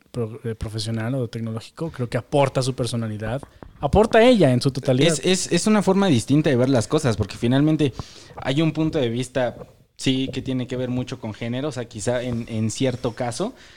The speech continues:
Speaker 2: este, hay algo más importante para los varones y en cierto otro caso hay algo más importante para las mujeres. Entonces, si todos los productos, esto, esto lo escuché en, en, en una conferencia, no recuerdo particularmente de quién,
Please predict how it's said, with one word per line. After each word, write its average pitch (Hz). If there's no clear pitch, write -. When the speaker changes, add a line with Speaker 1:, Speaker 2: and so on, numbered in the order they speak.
Speaker 2:
este, 110
hay 117
algo 123
más 120
importante 110
para 101
los 101
varones 120
y 104
en 98
cierto 113
otro 107
caso 107
hay 120
algo 107
más 104
importante 104
para 107
las 113
mujeres. 127
Entonces, 117
si -
todos 185
los 180
productos, 135
esto, 160
esto 156
lo 170
escuché 139
en, 147
en, 107
en 107
una 135
conferencia, 110
no 135
recuerdo 120
particularmente 107
de 92
quién, 104